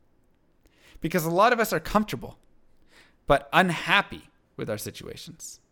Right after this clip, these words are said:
And this is a way to change that. This is a way to not be stressed out about not having enough money,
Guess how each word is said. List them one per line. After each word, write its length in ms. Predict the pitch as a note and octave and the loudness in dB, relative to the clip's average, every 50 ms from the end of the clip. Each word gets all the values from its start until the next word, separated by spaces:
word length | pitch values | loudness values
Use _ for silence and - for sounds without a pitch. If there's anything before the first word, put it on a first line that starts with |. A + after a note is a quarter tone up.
| _ _ _ _ _ _ _ _ _ _ _ _ _ _ _ _ - | _ _ _ _ _ _ _ _ _ _ _ _ _ _ _ _ -6
And 280 | C3 B2+ B2 A2+ A2 B2+ | -2 -2 -2 -2 -4 -4
this 280 | D3+ G3 A3+ A#3 A#3 | 0 2 2 2 2
is 140 | G#3+ F#3 F3 | -2 -2 0
a 80 | F#3 E3+ | 0 0
way 260 | D3+ D#3 D3+ D3+ D3+ | 2 2 2 2 0
to 140 | - - C3+ | -2 -4 -8
change 540 | - - - - B2+ A#2+ A#2+ A#2+ A2 - - | -6 -6 -4 -2 -2 0 0 -2 -4 -6 -8
that. 340 | - D#2+ E2+ - - _ - _ _ _ _ _ _ _ _ _ _ - _ _ _ _ | -12 -14 -16 -18 -20 _ -20 _ _ _ _ _ _ _ _ _ _ -20 _ _ _ _
This 240 | - F#3 G#3+ G#3 B3+ | 0 0 0 2 0
is 100 | A3+ G3 | -2 -2
a 80 | G#3+ F3 | -2 0
way 500 | D#3 D#3 D3+ C#3+ C#3+ C#3+ C#3 C#3 C#3 - - _ _ - | 0 2 4 4 4 4 2 0 -2 -6 -12 _ _ -8
to 100 | - C3+ | -4 -2
not 520 | B2 A#2+ B2 A#2+ C3 C#3 E3+ F3 - - | 0 0 2 4 6 6 6 4 2 0
be 100 | D#3 D3+ | -2 -2
stressed 480 | D3 - - - C3+ C#3 C3+ - - C3 | -2 -4 -2 0 0 0 0 -2 -4 -4
out 340 | G#2+ G#2 G2+ G2 - - _ _ _ _ _ _ _ - | -4 -2 -4 -6 -6 -10 _ _ _ _ _ _ _ -10
about 340 | - A#2+ B2+ B2 B2+ A2+ G#2+ | -2 2 4 4 4 4 2
not 360 | A#2+ B2 B2+ C3+ C#3+ C#3 - | 0 0 2 2 2 2 0
having 340 | - C#3 C3 B2 B2+ B2 A#2+ | 0 0 0 0 0 -4 -4
enough 320 | A#2+ A#2 A2+ G#2 - - | -4 -4 -4 -4 -4 -6
money, 420 | A#2 A#2 A2 G2+ F#2 F2+ - C3 | -4 -4 -4 -4 -4 -8 -12 -14